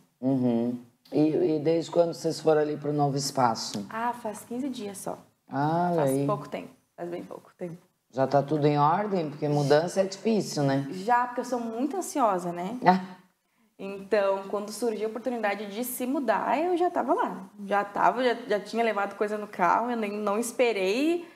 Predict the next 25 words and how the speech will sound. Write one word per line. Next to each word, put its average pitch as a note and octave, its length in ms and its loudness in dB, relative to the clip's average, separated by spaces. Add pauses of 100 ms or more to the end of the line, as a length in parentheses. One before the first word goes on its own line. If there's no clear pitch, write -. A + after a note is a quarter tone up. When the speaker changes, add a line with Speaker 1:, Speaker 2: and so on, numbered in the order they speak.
(880)
Speaker 2:
Já G3 200 0
coloquei G#3+ 360 0
as F#3+ 80 -6
coisas G#3 200 -4
no A3 80 -4
lugar G#3+ 400 2
e A#3 80 -2
a G3 60 -2
gente G3+ 220 -4
já A3+ 100 4
tá G3+ 140 -2
com A3 200 -6
as F#3+ 360 0
salas F#3+ 260 2
da F#3 80 2
podóloga F3+ 480 0
pronta, G3+ 560 2
a F#3+ 40 -6
massoterapia F#3 640 0
pronta, F#3 540 -2
a F#3 40 -4
minha F#3 180 -2
também F#3 240 -2
tá F#3 100 -6
pronta. G#3+ 640 -4